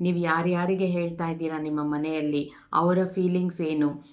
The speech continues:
ಅವರು ಏನು ಅದಕ್ಕೆ ಹೇಗೆ ರಿಯಾಕ್ಟ್ ಮಾಡ್ತಾ ಇದ್ದಾರೆ, ಅವ್ರ ಮಾತುಗಳು ಕೂಡ ನಿಮಗೆ ಕಿವಿಯಲ್ಲಿ ಕೇಳಿಸ್ಬೇಕು ಆ ವಿಜುವಲೈಸೇಷನಲ್ಲಿ. ಅಷ್ಟು ರಿಯಲಿಸ್ಟಿಕ್ ಆಗಿ ನೀವು ವಿಜುವಲೈಸ್ ಮಾಡ್ಕೊಳ್ಳಿ. ಮಕ್ಕಳು, ದೊಡ್ಡವರು ಎಲ್ಲರೂ ನಿಮ್ಮ ಹತ್ರ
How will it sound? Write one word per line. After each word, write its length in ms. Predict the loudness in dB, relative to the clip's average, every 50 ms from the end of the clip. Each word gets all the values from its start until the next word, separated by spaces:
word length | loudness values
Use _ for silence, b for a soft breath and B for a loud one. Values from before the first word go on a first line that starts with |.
| B B 0
ಅವರು 260 | 2 2 4 4 4
ಏನು 320 | 2 2 2 2 2 2
ಅದಕ್ಕೆ 300 | 0 0 -2 -4 -2 -2
ಹೇಗೆ 320 | 0 0 2 0 0 0 0
ರಿಯಾಕ್ಟ್ 380 | 0 0 2 0 0 -2 -4
ಮಾಡ್ತಾ 420 | -4 -2 -2 -2 -2 -4 -4 -4 -4
ಇದ್ದಾರೆ, 280 | -4 -4 -4 -4 -4
ಅವ್ರ 260 | -2 -2 0 0 0 0
ಮಾತುಗಳು 520 | 2 2 0 0 0 -2 -2 0 -2 -2
ಕೂಡ 160 | 0 -2 -2
ನಿಮಗೆ 340 | 0 0 0 0 0 -2 -4
ಕಿವಿಯಲ್ಲಿ 480 | -8 -8 -8 -6 -2 -2 -2 -2 -4 -6
ಕೇಳಿಸ್ಬೇಕು 640 | -4 -4 -2 -2 -2 -4 -6 -6 -6 -6 -4 -2
ಆ 120 | -2 0 0 -2 -4 -6 -8 -12 -8
ವಿಜುವಲೈಸೇಷನಲ್ಲಿ. 1120 | -6 -6 -4 -4 -4 -2 -2 -4 -4 -2 -2 -2 -2 -2 -4 -4 -4 -2 -2 -2 -4 -4 B B B B B B -4
ಅಷ್ಟು 320 | -4 -4 -2 2 2 2
ರಿಯಲಿಸ್ಟಿಕ್ 800 | 4 4 2 2 4 4 4 4 2 0 -4 -6 -6 -6 -2 0
ಆಗಿ 220 | 0 0 0 0
ನೀವು 280 | 0 0 0 0 -2 -2
ವಿಜುವಲೈಸ್ 540 | -2 -4 -4 -2 -2 -2 0 -2 -2 -4 -2
ಮಾಡ್ಕೊಳ್ಳಿ. 500 | -4 -4 -4 -4 -8 -8 -6 -6 -6 -6 B B B B B B B
ಮಕ್ಕಳು, 520 | -2 -2 -2 -4 -4 -4 -2 0 0 0 -2
ದೊಡ್ಡವರು 460 | -2 -4 -2 -4 -4 -2 -2 0 0
ಎಲ್ಲರೂ 560 | -2 -2 -4 -6 -6 -6 -4 -4 -2 -2 0
ನಿಮ್ಮ 240 | 0 0 0 0 0
ಹತ್ರ 200 | -2 -2 -2 -2